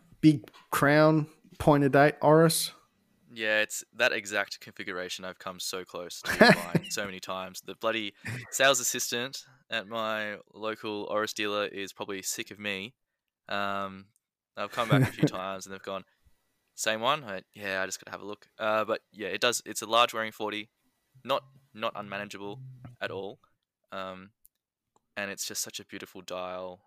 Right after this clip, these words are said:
Speaker 2: and the, the font, the, the cathedral hands is, is a showstopper, but the font of the,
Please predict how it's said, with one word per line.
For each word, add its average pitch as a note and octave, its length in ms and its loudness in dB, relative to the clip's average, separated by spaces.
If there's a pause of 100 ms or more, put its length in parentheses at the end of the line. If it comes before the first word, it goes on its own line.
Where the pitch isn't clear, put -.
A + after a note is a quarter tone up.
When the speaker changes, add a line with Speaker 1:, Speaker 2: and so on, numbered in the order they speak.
(140)
Speaker 2:
and F2+ 400 -16 (640)
the, G#2 80 -8
the G#2 160 -12
font, - 460 -6 (500)
the, G#2+ 260 -14
the G#2+ 100 -6
cathedral C3 380 -6
hands G#2+ 260 -6
is, F#2+ 220 -8
is G2 160 -10
a G2+ 40 -8
showstopper, A#2+ 460 -6
but - 140 -4
the - 80 -12
font C3 480 -6
of G2+ 180 -8
the, F#2+ 280 -10